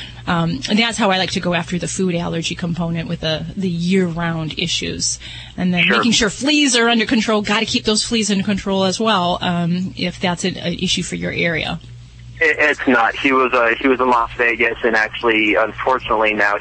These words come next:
Speaker 2: he is, um, he's in Arizona at a foster home for the time being. Um, but we did do the elimination diet. We did that for about two years with the journal,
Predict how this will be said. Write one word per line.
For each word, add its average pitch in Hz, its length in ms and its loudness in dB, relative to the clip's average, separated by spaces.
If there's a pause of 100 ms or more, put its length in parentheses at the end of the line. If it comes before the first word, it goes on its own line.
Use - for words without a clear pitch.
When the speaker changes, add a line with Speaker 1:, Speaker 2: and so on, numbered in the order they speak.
(100)
Speaker 2:
he 107 160 2
is, 104 280 2
um, 104 360 0 (360)
he's 123 180 -2
in 113 160 0
Arizona 110 640 2
at 92 160 0
a 90 100 2 (160)
foster 165 480 0
home 104 360 0 (420)
for 120 100 2
the 104 140 -2
time 107 340 0
being. 101 360 0 (600)
Um, 110 460 0 (140)
but 147 160 2
we 156 100 4
did - 180 0
do 147 120 2
the 147 100 2
elimination 131 720 2
diet. 120 560 2
We 120 100 0
did 117 160 0
that 113 160 0
for 127 140 2
about 113 240 0 (140)
two 123 80 2
years 110 320 2
with 110 140 0
the 104 100 2 (140)
journal, 113 580 2